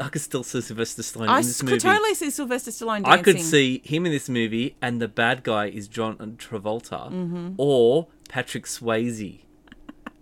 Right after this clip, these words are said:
Speaker 1: And they have to dance off at the
Speaker 2: Ah,
Speaker 1: end.
Speaker 2: that would be awesome.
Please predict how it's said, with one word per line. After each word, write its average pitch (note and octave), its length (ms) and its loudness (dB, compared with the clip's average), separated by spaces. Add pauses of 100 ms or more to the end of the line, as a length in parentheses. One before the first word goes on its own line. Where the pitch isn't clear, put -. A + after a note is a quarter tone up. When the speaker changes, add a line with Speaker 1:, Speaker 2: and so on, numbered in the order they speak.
(920)
Speaker 1:
And A#2+ 120 -2
they A2+ 100 -2
have B2 220 -2
to C#3 100 0
dance A#2+ 500 2
off - 180 4
at - 120 0
the A#2 60 0
Speaker 2:
Ah, A2+ 340 2
Speaker 1:
end. F#3+ 100 -4
Speaker 2:
that E3 100 -6
would E3 140 -8
be D#3+ 60 -8
awesome. E3+ 500 -8